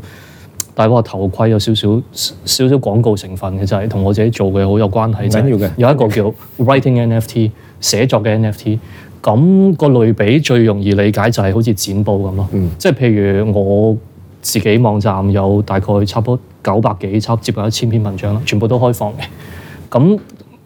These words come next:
Speaker 1: 好殘酷嘅就係面對你頭先問嘅問題咧，雖然我有答案啦，但係呢個答案唔係，即係唔係個個都 buy 嘅，就係既然全部都開放，大家點解要畀錢我睇咧？噉樣樣。噉我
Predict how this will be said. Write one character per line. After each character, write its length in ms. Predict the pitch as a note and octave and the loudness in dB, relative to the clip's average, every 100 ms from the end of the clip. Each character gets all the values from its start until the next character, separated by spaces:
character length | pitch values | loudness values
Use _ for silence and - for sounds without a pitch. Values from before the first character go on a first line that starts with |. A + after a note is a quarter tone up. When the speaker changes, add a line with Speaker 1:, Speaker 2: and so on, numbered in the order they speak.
| _ | _
Speaker 1:
好 160 | - C3 | 0 0
殘 280 | - A2 G#2 | 0 -2 -2
酷 140 | G#2 A2 | -2 0
嘅 260 | A#2+ A2+ A2 | 2 4 4
就 120 | A#2 | 2
係 80 | G#2 | 0
面 180 | G#2+ G#2 | 0 2
對 120 | A2+ | 2
你 60 | A2 | 0
頭 100 | G2+ | 0
先 180 | C#3 | 0
問 140 | C#3 G#2+ | 2 0
嘅 100 | G#2 | 0
問 200 | G#2 G#2 | 0 -2
題 100 | G#2 | 0
咧， 100 | G#2+ | 0
雖 200 | C3 C#3+ | 2 2
然 80 | G#2 | 2
我 80 | A2 | 2
有 100 | A2+ | 2
答 120 | G#2 | 0
案 260 | A2+ G#2+ | 0 2
啦， 140 | A2+ A#2 A2 - - - - | 0 -2 -6 -12 -16 -20 -4
但 100 | - | 2
係 80 | A2+ | 4
呢 80 | C#3+ | 4
個 100 | C#3+ | 2
答 100 | A2+ | 2
案 80 | G#2 | 2
唔 300 | G#2+ G#2 F#2+ | 2 2 0
係， 200 | G2+ G2 - - - - - | 0 0 -2 -14 -20 -20 -16
即 100 | - | -2
係 80 | D#3+ | 0
唔 40 | A2 | 0
係 100 | G2+ | 0
個 140 | G#2+ | 2
個 60 | G#2+ | 2
都 120 | B2 A#2 | 2 2
buy 220 | A#2+ A2+ | 0 0
嘅， 100 | G#2+ | 0
就 140 | G2 G2 | 0 -2
係 140 | F#2+ - - - - - | -6 -10 -18 -20 -18 0
既 120 | A#2+ | 2
然 80 | A2 | 2
全 160 | A#2 | 0
部 80 | G2+ | 2
都 80 | A#2 | 2
開 140 | C#3 | 2
放， 260 | C3 G#2+ G2+ | 2 0 -2
大 100 | G#2 | 0
家 80 | G#2 | 2
點 100 | A2+ | 2
解 80 | A#2 | 2
要 60 | G#2+ | 2
畀 160 | F#2+ | 0
錢 200 | G2+ G#2+ | -2 0
我 160 | G2+ F#2+ | -2 -2
睇 180 | G2 G2+ | -2 -2
咧？ 180 | G#2 G#2 | 0 0
噉 40 | |
樣 100 | G2+ | -2
樣。 800 | A#2+ C#3+ C#3+ - - - - B2+ | -4 -4 -6 -8 -16 -18 -2 2
噉 80 | F#3 | 4
我 340 | B2 A2 A#2 | 4 4 4